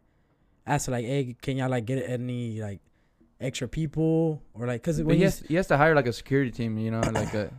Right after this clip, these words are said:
Speaker 2: a private security team that
Speaker 1: 'Cause when you
Speaker 2: does,
Speaker 1: saw the
Speaker 2: that
Speaker 1: video
Speaker 2: does venues or something.
Speaker 1: Yeah, 'cause when you saw the video, the one where they're, like, passing through the metal detectors, like,
Speaker 2: Mm-hmm.
Speaker 1: did you see the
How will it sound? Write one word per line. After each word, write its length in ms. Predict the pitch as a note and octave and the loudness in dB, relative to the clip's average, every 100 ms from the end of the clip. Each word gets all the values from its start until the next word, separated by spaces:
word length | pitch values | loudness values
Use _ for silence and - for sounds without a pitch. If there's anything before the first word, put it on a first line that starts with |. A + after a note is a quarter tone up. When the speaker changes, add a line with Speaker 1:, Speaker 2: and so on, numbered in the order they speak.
| - | -12
Speaker 2:
a 80 | - | -10
private 320 | - B2 B2+ - | 0 2 2 -2
security 440 | - - A2+ A2+ | -14 -10 -8 -8
team 200 | - A2+ | -8 -6
that 80 | A2 | 0
Speaker 1:
'Cause 120 | C#3+ | 2
when 80 | A#2+ | 4
you 60 | - | 2
Speaker 2:
does, 60 | - | 4
Speaker 1:
saw 120 | F#3 | 6
the 80 | G3 | 8
Speaker 2:
that 80 | |
Speaker 1:
video 160 | D3+ E3 | 8 8
Speaker 2:
does 140 | C#3 | 6
venues 420 | A#2+ B2+ A#2+ A2+ A2+ | 4 2 2 -2 -4
or 40 | |
something. 340 | A2+ A2 A2+ A2+ | -4 -4 -6 -6
Speaker 1:
Yeah, 260 | C3 B2+ B2+ | -4 -2 -2
'cause 200 | - D#3 | -2 2
when 100 | E3 | 2
you 40 | |
saw 140 | D3+ G3 | 6 6
the 100 | F3+ | 8
video, 260 | E3+ F#3+ | 8 8
the 80 | F3 | 6
one 140 | D#3+ E3 | 6 6
where 80 | E3 | 6
they're, 100 | E3 | 6
like, 160 | D#3 D3+ | 6 4
passing 260 | D#3 D#3+ | 2 0
through 100 | C3+ | -2
the 60 | C3+ | 0
metal 200 | C3 D#3+ | 2 2
detectors, 500 | D3+ D#3 F3 D#3 D3 | 2 0 0 0 0
like, 100 | C#3 | 0
Speaker 2:
Mm-hmm. 180 | G#2 G2+ - - | -2 -8 -16 -2
Speaker 1:
did 120 | D3+ | -2
you 60 | C#3 | -2
see 180 | - F3+ | 0 2
the 360 | E3+ D#3 C3+ | 4 4 2